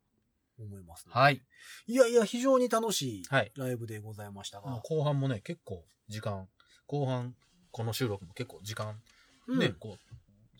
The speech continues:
Speaker 2: たくさん取っちゃってるぐらい。
Speaker 1: これなんぼでも喋れるね。
Speaker 2: うん。楽しいと思います。
Speaker 1: まあ、だから今後とも、あの、まあ、いろんなとこにロケでも行ってみようかしらと。
Speaker 2: うん。はい。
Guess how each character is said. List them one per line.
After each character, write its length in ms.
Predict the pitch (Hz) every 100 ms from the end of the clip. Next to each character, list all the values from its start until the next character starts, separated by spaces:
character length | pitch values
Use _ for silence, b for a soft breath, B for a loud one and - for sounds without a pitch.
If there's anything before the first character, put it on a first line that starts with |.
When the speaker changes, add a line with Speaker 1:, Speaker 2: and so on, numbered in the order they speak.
| -
Speaker 2:
た 100 | 127
く 60 | -
さ 100 | 117
ん 40 |
取 100 | 113
っ 40 |
ち 40 | -
ゃ 40 |
っ 40 | 104
て 80 |
る 100 | 92
ぐ 80 | 90
ら 100 | -
い。 40 | -
Speaker 1:
こ 140 | - 294
れ 80 |
な 120 | 196 180
ん 40 |
ぼ 100 | 233
で 60 | 294
も 100 | 185
喋 220 | 135 117
れ 60 |
る 120 | 104 95
ね。 140 | 147 139
Speaker 2:
う 40 |
ん。 220 | 123 92 - _ -
楽 160 | 107
し 120 | -
い 40 | 98
と 100 | -
思 80 | _
い 40 |
ま 200 | _ -
す。 80 | -
Speaker 1:
ま 60 |
あ、 40 | 277
だ 80 | 277
か 80 |
ら 100 | 247
今 220 | 220 247 247
後 80 |
と 120 | 247 247
も、 240 | 247 220
あ 60 | 165
の、 180 | 147
ま 320 | 165 165 117 -
あ、 20 |
い 80 | 160
ろ 100 | 165
ん 20 |
な 80 | 170
と 100 | 180
こ 80 | 180
に 80 |
ロ 140 | 156 165
ケ 120 | 156
で 100 | 117
も 120 | 101
行 100 | 107
っ 40 | 120
て 140 | -
み 160 | 208 143
よ 80 | 175
う 40 |
か 100 | 92
し 100 | -
ら 60 | -
と。 60 |
Speaker 2:
う 20 | 101
ん。 20 |
は 60 |
い。 60 | -